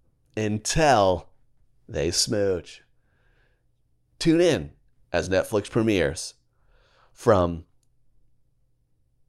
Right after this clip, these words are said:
from, uh, from Without Sight to Tongue Fight. I don't know. They would name it something like that.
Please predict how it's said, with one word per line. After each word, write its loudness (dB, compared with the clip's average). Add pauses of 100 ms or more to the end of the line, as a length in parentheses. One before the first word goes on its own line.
(120)
from, 0
uh, 2 (1500)
from 0
Without 2
Sight 2 (1200)
to -2 (800)
Tongue 0
Fight. 2 (460)
I -8
don't -4
know. -2
They -2
would -2
name -2
it -2
something -4
like -4
that. 4